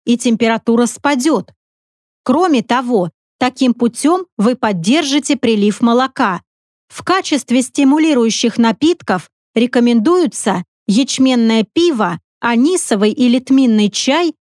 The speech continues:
и чай из фенхеля. Иногда за более или менее высокой температурой скрывается и серьезная причина. Воспаление мочевых путей или почечной лоханки,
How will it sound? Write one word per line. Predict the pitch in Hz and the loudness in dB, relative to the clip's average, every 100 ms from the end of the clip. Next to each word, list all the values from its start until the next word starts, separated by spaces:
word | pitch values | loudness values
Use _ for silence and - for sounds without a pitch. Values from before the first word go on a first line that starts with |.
| - | -4
и | 240 | -2
чай | - - 220 233 | -2 0 0 0
из | 247 240 | -2 -4
фенхеля. | - 320 339 247 - 190 185 208 _ _ _ _ - | -2 0 0 0 -2 -2 -2 -8 _ _ _ _ -2
Иногда | 254 240 233 202 349 | 0 2 0 0 0
за | 285 233 | 0 -2
более | 226 302 285 240 | 0 0 2 0
или | 226 254 277 | 0 2 4
менее | 277 302 240 220 202 | 4 2 2 2 2
высокой | 254 - 269 220 | 0 -2 -2 0
температурой | 202 226 214 220 220 - 359 277 180 - _ | 0 0 0 0 0 0 2 2 -2 -6 _
скрывается | - - 233 214 240 349 339 - 330 - | -14 -4 0 2 0 0 -4 -2 -2 0
и | 240 | -4
серьезная | - 240 208 196 190 220 226 | 0 -2 0 0 2 2 2
причина. | 226 254 254 - 330 226 175 185 _ _ _ _ | 0 -2 -2 -2 0 0 -2 -8 _ _ _ _
Воспаление | 220 240 - - 233 240 349 294 220 | -2 -2 -2 -4 0 0 2 2 2
мочевых | 220 226 - 233 311 - | 2 0 0 0 0 0
путей | 320 302 - 269 175 - | -2 -2 -2 -2 -2 -2
или | 233 233 | 0 0
почечной | 262 320 247 202 - 254 | 0 -2 -2 -6 -2 0
лоханки, | 269 311 - 262 202 175 190 185 | 0 0 -2 -4 -4 -6 -8 -10